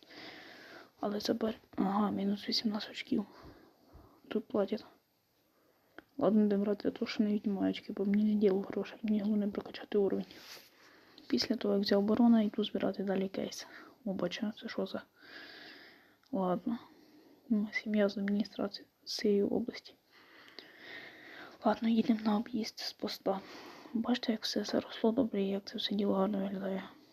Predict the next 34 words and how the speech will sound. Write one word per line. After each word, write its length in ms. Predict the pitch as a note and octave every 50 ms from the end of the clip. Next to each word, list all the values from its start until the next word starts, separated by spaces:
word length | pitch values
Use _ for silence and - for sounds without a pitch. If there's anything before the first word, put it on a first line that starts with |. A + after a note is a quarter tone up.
| _ -
Опа, 220 | B3 A3 - - -
приїхала 400 | - - G3 G3+ G3 - G3+ G3+
поліція 400 | - - G#3+ G#3+ A#3 - - A#3
на 100 | A3+ A3
Volkswagen. 540 | - - - - - A3+ A3 A3 A#3 A#3 - - - - - - - _ _ -
Чого? 440 | - - - F#3 G3 G3 G3+ A#3 - - - - - _ _ _ _ _ _ _ _ _ _ _ _ _ _ _ _ _ _ _ _ _ _ _ _ _ _ -
Мгм, 420 | A3+ F#3+ F#3+ G#3+ A3+ A3 G3 F#3+ - -
то 160 | - - G#3
от 120 | G#3+ A#3 A#3+
чого? 260 | - - G#3+ G3+ G3 - - - - _ _ _ _ _ _ _ _ _ _ _
Тобто 240 | - - - - G3+
деколи 380 | G3 G#3+ G#3+ A3 - - A3 G#3+
воєнні 400 | A3 A3 G#3+ G#3+ G#3 G#3 G#3 G3+
прилітають 540 | G3 - A3 G#3 G3+ - G#3 G#3 G#3+ G#3 -
до 100 | - G3+
Г 140 | - G#3+
Б 80 | G#3 G#3
Д 120 | G3+ G#3+
Д, 120 | G3+ G3+ G3
а 140 | F#3+ F#3+ G3
деколи 340 | G3 G3+ G3+ - - G#3
Г 100 | G#3 G#3
Б 100 | G#3 G#3
Д 120 | G#3 G#3+ G#3
Д 160 | G#3+ G#3 G#3 - - - - - - - - - - - - - - _ _
прилітає 440 | - G#3 G3+ G3+ - - G#3+ G#3 G#3
до 140 | G#3 G#3 G3+
воєнних 580 | G3+ G3+ G#3 A3 A#3 D4 D#4+ - - - - _ _ _ _ - -
в 40 | A#3
воєнкомат? 580 | G#3 G3+ G#3 G#3+ - A3+ A3+ A#3 - - - - _ - - - _ _ _ _ _ _ _ -
Да, 260 | A#3 A3 G#3+ G#3+ G#3
не 160 | G3+ G#3+ A#3
знав 240 | A3 - A3+ G#3+ - -
це. 120 | - -